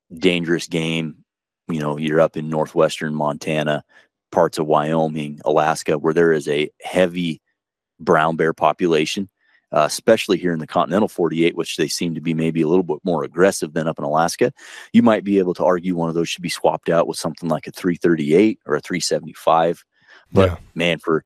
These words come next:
Speaker 1: the hefty majority of the western g-, big game hunting, a big heavy thirty, the hot rod seven millimeter, and then the six five, the Sweetheart,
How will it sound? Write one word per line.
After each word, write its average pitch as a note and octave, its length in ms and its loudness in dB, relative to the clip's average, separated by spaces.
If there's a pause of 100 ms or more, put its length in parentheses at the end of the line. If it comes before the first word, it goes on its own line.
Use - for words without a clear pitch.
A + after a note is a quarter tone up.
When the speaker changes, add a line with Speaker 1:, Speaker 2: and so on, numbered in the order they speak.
(140)
Speaker 1:
the E2 80 0
hefty G#2 360 0
majority G2 640 2 (680)
of F2 260 2
the F2+ 60 -10
western F#2 480 0
g-, F#2+ 80 -4
big F#2+ 180 2
game F#2 220 0
hunting, G2 340 -2 (480)
a E2 80 2
big F#2+ 380 2
heavy F2 300 0
thirty, E2+ 500 -2 (380)
the E2 80 0
hot F2+ 220 2
rod F2 280 2
seven E2 320 -2
millimeter, E2 480 -2
and E2 180 -4
then D#2+ 140 -6
the D2+ 60 -6
six - 300 -2
five, E2 380 0
the D#2+ 80 -10
Sweetheart, D#2 540 -2